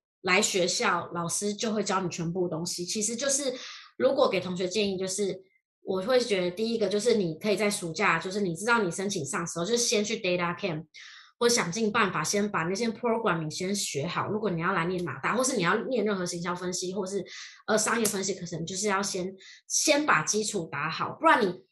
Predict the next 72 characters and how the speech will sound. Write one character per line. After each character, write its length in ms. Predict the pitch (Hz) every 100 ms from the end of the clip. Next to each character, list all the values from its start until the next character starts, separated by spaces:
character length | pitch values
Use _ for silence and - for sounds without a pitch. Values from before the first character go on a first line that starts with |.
| _
你 120 | 208 202
花， 180 | 262 262 262 -
你 260 | 185 - -
一 80 |
开 120 | 277 254
始 120 | 202
来 100 | 170
学 160 | 185
校 140 | 180 208
的 40 |
时 120 | -
候， 100 | 185
你 240 | 202 170 170 - - - -
第 100 | 262
一 80 | 277
个 20 |
学 140 | 269 196
期 140 | 196
真 160 | 180 233
的 80 | 202
是 100 | 208
地 300 | 220 185 196
狱， 100 | 190
因 160 | 233
为 300 | 262 240 - _ -
你 100 | 202
要 100 | 247
学 240 | 262 202
习 300 | 202 185 190
习 340 | 190 - 190 202
惯 280 | 269 233 - _ _ _ _ _ _ _ _ -
那 60 | 233
整 160 | 202
个 60 | 170
美 80 | 160
国 200 | 170 170
生 220 | - 190
活， 100 | 180
还 80 | 160
要 80 | 202
学 200 | - 170
校 260 | 208 180 175 -
习 200 | - -
惯 180 | 190 240
学 140 | 214 180
校 200 | 208 180
的 60 |
环 140 | 165 165
境、 120 | 190
老 120 | 165
师 140 | -
上 160 | 190 190
课 80 | 175
方 180 | 170 175
式， 220 | - 180 - - - -
然 120 | 226
后 80 | 277
你 80 |
还 240 | 202 180 202
要 80 | 254
在 120 | 254
十 280 | - - 196
月 140 | 233
开 180 | - 190
始 80 | 185
找 200 | 160 165
实 240 | - 165
习， 280 | 175 - 139
所 180 | - 269
以 60 | 269
其 160 | 214
实 280 | 196 190